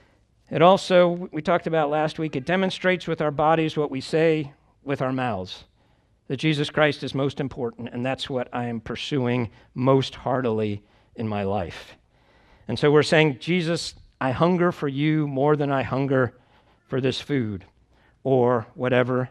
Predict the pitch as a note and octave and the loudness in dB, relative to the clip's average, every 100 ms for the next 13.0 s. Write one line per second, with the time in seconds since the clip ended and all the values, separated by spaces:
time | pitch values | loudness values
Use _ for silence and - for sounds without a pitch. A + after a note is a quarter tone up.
0 | - B2 B2 B2 A#2+ A2 A#2+ B2 B2+ A#2+ | -4 -2 0 0 -2 -6 -10 -6 -2 -2
1 | A#2+ - B2 B2 - A2+ - G2 - - | -2 -4 -4 -6 -8 -10 -10 -12 -14 -18
2 | - _ _ _ _ - A2 A#2+ A#2+ C3 | -20 _ _ _ _ -10 -6 -4 -4 -4
3 | G#2+ G2+ - - - _ _ _ - G2+ | -10 -12 -12 -14 -16 _ _ _ -12 -10
4 | A2 A2+ A#2 C#3 B2 F#2+ - - - - | -6 -6 0 0 0 -4 -10 -14 -20 -10
5 | F#2+ F#2 A2+ C#3+ C#3+ C3+ B2+ A2+ - - | -8 -4 0 2 4 6 6 4 0 -10
6 | - - - - - - - - C#3 D#3+ | -20 -20 -20 -20 -20 -20 -8 6 8 8
7 | F3 F3+ F3+ - E3+ F3+ F3+ F#3+ G3+ G3 | 6 6 4 2 4 4 4 6 8 8
8 | E3 F3+ F#3 F3+ D#3+ - F#3 F#3+ - F3 | 8 8 8 6 0 6 8 8 6 2
9 | F3 F3 F#3 F3 F3 F3+ F#3+ F#3 F#3 D#3 | 6 8 8 4 4 4 6 4 2 4
10 | D#3 E3 F3+ E3 E3 E3 E3+ - - G3+ | 4 4 -2 -6 -2 2 2 0 0 2
11 | E3+ G2 - - - - - - D3+ D3+ | 2 0 -10 -14 -16 -20 -20 -2 6 8
12 | D3+ D3 - - F3+ F3+ A3 G#3+ F#3+ | 8 4 -8 -4 4 6 6 6 0